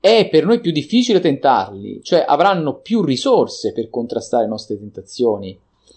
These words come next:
saranno molto più, eh, deboli, inefficaci le tentazioni anche, eh, verso i vizi come la gola, la lussuria e tutte le altre tentazioni, perché, diciamo,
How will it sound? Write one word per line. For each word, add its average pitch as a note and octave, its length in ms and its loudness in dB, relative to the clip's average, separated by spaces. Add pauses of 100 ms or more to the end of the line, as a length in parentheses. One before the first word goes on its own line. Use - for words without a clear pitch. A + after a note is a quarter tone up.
saranno F#3+ 380 2
molto F#3+ 340 0
più, F3 460 0 (640)
eh, - 380 -6
deboli, C3 1000 2
inefficaci C3+ 760 0
le A#2 100 -2
tentazioni B2 680 -2
anche, A#2+ 600 -2 (260)
eh, G2 200 -10
verso A2+ 340 -4
i A2+ 40 -6
vizi A#2+ 500 -4
come A2+ 200 -8
la G#2+ 100 -4
gola, A2+ 400 2
la G#2+ 100 -4
lussuria A2 1160 -2 (580)
e - 100 -20
tutte - 280 -4
le B2 80 4
altre B2 300 0
tentazioni, F#3 580 0
perché, - 500 -2 (840)
diciamo, C#3 580 -4